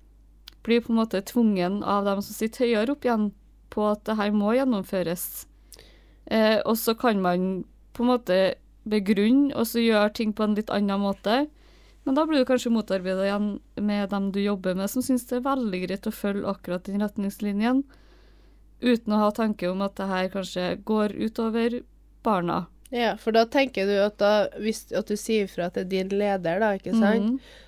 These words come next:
Speaker 2: Og at det er deres leder som presser.
Speaker 1: Ja.
Speaker 2: At, at på en måte styrer eller daglig leder i en barnehage står i et sånt spenningsfelt da,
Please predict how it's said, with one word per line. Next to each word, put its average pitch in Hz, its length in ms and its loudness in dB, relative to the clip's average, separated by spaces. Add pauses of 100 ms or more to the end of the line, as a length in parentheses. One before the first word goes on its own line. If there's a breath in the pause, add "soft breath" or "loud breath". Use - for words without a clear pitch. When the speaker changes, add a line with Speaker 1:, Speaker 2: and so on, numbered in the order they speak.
(100)
Speaker 2:
Og 202 180 2
at 202 160 0
det 190 80 2
er 190 140 -2
deres 190 420 0
leder 190 340 2
som 185 300 -4
presser. 180 640 -4 (260 soft breath)
Speaker 1:
Ja. 220 280 -2
Speaker 2:
At, 202 200 0 (240)
at 226 240 0
på 240 80 -4
en 240 80 2
måte 226 200 2
styrer 214 480 4
eller 196 180 2
daglig 208 340 2
leder 202 340 2
i 185 60 2
en 208 100 0
barnehage 196 360 2
står 202 380 2
i 226 60 4
et 214 100 0
sånt 214 160 -2
spenningsfelt 196 760 -2
da, 240 140 2